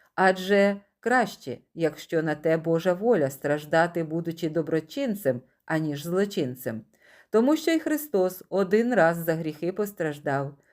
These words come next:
праведний за неправедних, аби привести вас до Бога, убитий тілом,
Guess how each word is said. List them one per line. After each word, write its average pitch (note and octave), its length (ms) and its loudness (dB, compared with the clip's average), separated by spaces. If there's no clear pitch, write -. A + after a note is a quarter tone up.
праведний E3 680 2
за F3 200 -2
неправедних, F#3 760 -2
аби G3 280 6
привести A#3 640 2
вас F#3+ 320 2
до F3+ 180 -2
Бога, E3+ 440 0
убитий E3+ 600 0
тілом, F#3 560 -2